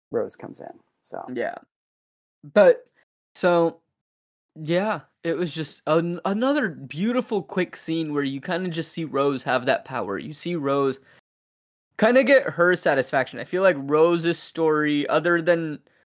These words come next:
Speaker 2: Rose probably, like, at this point, I was like, "Rose is gonna get Cosmo to stop cheating," but, like, that's kind of, like, a lot of her arc is done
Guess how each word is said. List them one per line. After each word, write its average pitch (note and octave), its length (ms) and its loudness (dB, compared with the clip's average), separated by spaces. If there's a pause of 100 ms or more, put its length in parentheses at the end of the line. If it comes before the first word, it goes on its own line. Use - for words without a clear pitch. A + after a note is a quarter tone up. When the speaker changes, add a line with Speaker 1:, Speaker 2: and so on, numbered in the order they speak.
(1080)
Speaker 2:
Rose A#3 340 6
probably, G3+ 560 4
like, D#3+ 340 2 (920)
at E3+ 160 0
this G3 160 0
point, E3 200 -2
I D3+ 60 0
was D3+ 140 -4
like, D3+ 140 -2
"Rose D#3 300 0
is D#3+ 120 -10
gonna D3+ 200 -2
get C#3+ 380 -4
Cosmo C#3 360 -2
to B2 80 -8
stop B2 320 -2
cheating," D3+ 440 -6 (180)
but, C#3 220 -4
like, B2+ 260 -2
that's D#3 240 2
kind F3 260 0
of, D#3+ 100 0
like, D3+ 280 2
a E3 100 6
lot F3+ 340 6
of G3+ 120 2
her F3 220 2
arc D3 280 0
is B2+ 180 -6
done - 360 -6